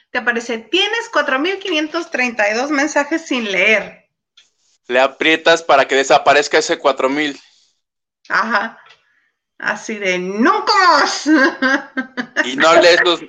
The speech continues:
Speaker 2: ni dos mensajes de esos.
Speaker 1: Pues el que esté ahí, ya de repente es
Speaker 2: El
Speaker 1: nada más
Speaker 2: último.
Speaker 1: un ja, ja, ja, o algo así, como
Speaker 2: <laughs> Y tú, "Ja, ja, ja, ja, ja".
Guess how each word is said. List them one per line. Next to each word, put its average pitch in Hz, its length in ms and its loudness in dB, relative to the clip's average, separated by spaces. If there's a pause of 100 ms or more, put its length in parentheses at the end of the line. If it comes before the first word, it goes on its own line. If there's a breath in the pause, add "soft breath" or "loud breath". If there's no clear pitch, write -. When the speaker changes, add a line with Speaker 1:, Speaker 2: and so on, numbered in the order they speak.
(300)
Speaker 2:
ni 135 360 -2
dos 156 240 2
mensajes 160 560 -2
de 156 100 0
esos. - 520 -10 (480)
Speaker 1:
Pues 285 180 -2
el 349 180 0
que 294 100 -4
esté - 220 -4
ahí, 320 600 0
ya 277 180 0
de 311 100 0
repente 285 440 -2
es 294 100 0
Speaker 2:
El - 0 -
Speaker 1:
nada 185 240 2
más - 140 -6
Speaker 2:
último. 160 40 -2
Speaker 1:
un 269 300 -2 (120)
ja, - 0 -
ja, 302 120 -2
ja, 277 500 -2
o 277 40 -4
algo 269 180 -2
así, 320 220 -6
como 285 140 -6
Speaker 2:
<laughs> 294 460 4
Y 220 100 0
tú, 208 400 4 (160)
"Ja, 262 220 -2
ja, 277 160 0
ja, 247 180 0
ja, 233 240 -4
ja". 165 180 -4